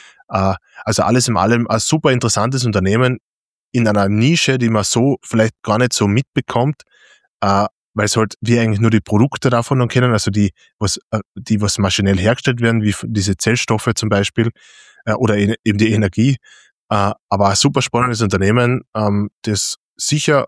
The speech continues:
einen guten zukünftigen Stand hat, wenn sie eben genauso so K-I-Modelle mit einbauen oder eben Wasserstoff. Also ich bin, bin echt gespannt, wo das hingeht und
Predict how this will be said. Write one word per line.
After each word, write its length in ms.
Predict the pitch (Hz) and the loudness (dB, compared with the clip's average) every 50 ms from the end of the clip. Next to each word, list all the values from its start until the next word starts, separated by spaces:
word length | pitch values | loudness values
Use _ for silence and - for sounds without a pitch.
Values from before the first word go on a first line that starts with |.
| - _ _ | -6 _ _
einen 220 | 98 110 110 107 | -2 0 0 -2
guten 580 | 107 - 131 143 147 - _ 135 127 123 120 - _ _ _ _ _ _ _ _ _ _ | -2 0 0 0 0 0 _ 2 2 2 2 -2 _ _ _ _ _ _ _ _ _ _
zukünftigen 600 | - - 147 - - 127 - - - 110 107 101 | -6 -6 -4 0 0 -2 -2 0 0 0 2 2
Stand 340 | - - - 98 123 123 - | 0 0 -2 -2 -2 0 -2
hat, 140 | 120 110 110 | -2 0 0
wenn 120 | 107 104 | 0 0
sie 160 | - - 101 87 | 0 -2 -2 -2
eben 180 | 107 110 107 95 | 0 0 0 0
genauso 600 | - 95 95 98 107 110 - - 110 107 107 104 - _ - - - - _ | 0 2 2 2 2 0 0 2 2 2 2 0 -4 _ -20 -20 -20 -20 _
so 160 | - - 107 95 - | -4 -2 -2 -2 0
K-I-Modelle 680 | - 107 107 120 120 120 113 104 104 95 95 104 104 98 | -2 -2 0 2 2 2 2 2 2 2 4 4 4 2
mit 180 | 101 98 - | 2 0 0
einbauen 420 | 80 92 98 101 - 101 95 95 95 | 0 0 0 0 0 0 0 0 0
oder 280 | 76 92 92 92 95 | -2 0 0 0 0
eben 260 | 82 95 92 92 87 | -2 -2 -2 0 0
Wasserstoff. 580 | 92 95 - - 110 - - - 92 90 - - | 0 0 0 -2 -2 -4 -2 -4 -4 -4 -4 -6
Also 220 | - 90 92 98 | -6 -2 0 0
ich 80 | 95 92 | 0 0
bin, 300 | - 110 110 117 - - | 0 0 0 0 -2 -2
bin 120 | - 117 | -2 0
echt 180 | 113 107 - - | 0 0 -2 -4
gespannt, 440 | - - - 107 113 127 123 - - | -8 -4 0 0 2 2 0 0 0
wo 80 | 110 | 0
das 100 | 107 101 | 0 0
hingeht 440 | - - 127 139 127 127 131 127 - | 0 0 0 2 2 2 2 0 0
und 180 | 110 107 101 | -2 -2 -4